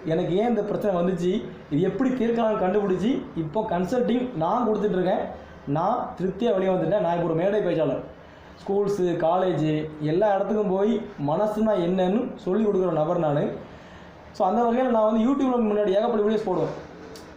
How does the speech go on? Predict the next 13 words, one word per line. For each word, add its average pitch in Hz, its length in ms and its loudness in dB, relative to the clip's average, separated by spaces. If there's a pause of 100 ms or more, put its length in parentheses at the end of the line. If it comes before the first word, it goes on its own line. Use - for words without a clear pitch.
(120)
ஸ்டாமர்னா 196 420 2
என்ன, 180 320 2
என்ன 165 240 2
ஏதுன்னு. 143 440 0
அந்த 151 200 2
எல்லா 240 360 2
வீடியோவுமே 220 580 2 (640)
டிஸ்கிரிப்ஷன் 240 460 2
லிங்க்ல 214 240 2
இருக்கு, 202 440 0
பார்த்து 202 260 0
நீங்க 190 320 0
தெரிஞ்சுக்கலாம். 151 400 0